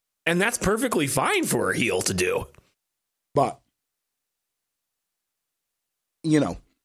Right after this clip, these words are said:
Speaker 2: and again, this is a perfect gimmick for him. We don't need to see you every week with the briefcase. Just show up every so often, pretend to cash in, then be like, "Nah,"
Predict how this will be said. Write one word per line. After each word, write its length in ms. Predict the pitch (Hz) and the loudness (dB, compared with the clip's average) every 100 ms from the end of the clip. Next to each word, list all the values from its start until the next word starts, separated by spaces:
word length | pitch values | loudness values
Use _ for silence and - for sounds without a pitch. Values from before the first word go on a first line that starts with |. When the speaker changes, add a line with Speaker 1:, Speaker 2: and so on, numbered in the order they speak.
| _ | _
Speaker 2:
and 140 | 190 | 0
again, 320 | 202 214 104 - _ _ _ _ _ _ _ _ _ _ 156 | 6 6 4 -2 _ _ _ _ _ _ _ _ _ _ 0
this 160 | 165 | 0
is 100 | 214 | 2
a 60 | 185 | 2
perfect 340 | - 214 190 | 4 4 4
gimmick 260 | 190 240 - | 4 4 0
for 140 | 127 | -4
him. 240 | 120 78 - _ _ _ _ _ _ _ _ _ _ _ _ _ _ | -4 -8 -14 _ _ _ _ _ _ _ _ _ _ _ _ _ _
We 160 | 156 190 | -2 2
don't 260 | 160 214 | 2 2
need 160 | 196 196 | 0 -2
to 80 | 175 | -2
see 160 | 254 | 2
you 140 | 269 143 | 4 4
every 200 | 98 98 | 4 -2
week 240 | 95 98 | -2 -4
with 140 | 143 - | -4 -2
the 60 | |
briefcase. 500 | 151 277 - - - _ _ _ _ _ _ _ _ _ _ _ _ _ | -2 -2 -6 -10 -14 _ _ _ _ _ _ _ _ _ _ _ _ _
Just 240 | 170 - - - | -4 -4 -8 -4
show 260 | - 175 | 2 4
up 120 | 202 214 | 4 2
every 200 | 214 233 | 0 4
so 200 | 220 156 | 4 6
often, 340 | 135 165 190 _ _ _ _ _ _ _ - | 2 -2 -6 _ _ _ _ _ _ _ -2
pretend 320 | 165 160 170 | 0 4 4
to 60 | 196 | 4
cash 320 | 185 180 - | 2 2 2
in, 260 | 147 151 165 _ _ _ - | 0 0 -6 _ _ _ 2
then 440 | 156 156 156 165 - - | 6 6 4 -2 -14 2
be 100 | 160 | 4
like, 200 | 156 113 | 4 2
"Nah," 240 | 87 92 | -4 -4